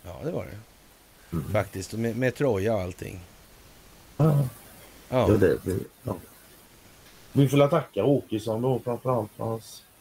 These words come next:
Speaker 2: medverkan.
Speaker 1: Ja.
Speaker 2: Fint tal han höll där då, sist.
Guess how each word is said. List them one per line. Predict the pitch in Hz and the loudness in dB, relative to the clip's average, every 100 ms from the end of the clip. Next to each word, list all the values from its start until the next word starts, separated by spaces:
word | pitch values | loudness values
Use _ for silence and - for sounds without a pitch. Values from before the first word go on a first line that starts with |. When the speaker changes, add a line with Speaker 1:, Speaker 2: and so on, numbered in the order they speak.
| - | -12
Speaker 2:
medverkan. | - 113 107 87 87 - 92 98 95 | -4 -2 0 0 -2 -6 -4 -4 -2
Speaker 1:
Ja. | 120 98 | -2 -2
Speaker 2:
Fint | 87 95 92 | 0 0 0
tal | - 101 87 95 | 2 2 0 -4
han | 101 | -4
höll | 101 92 80 | 0 -2 -4
där | 90 90 | -10 -10
då, | 92 90 - | -12 -16 -18
sist. | - - - | -14 -14 -14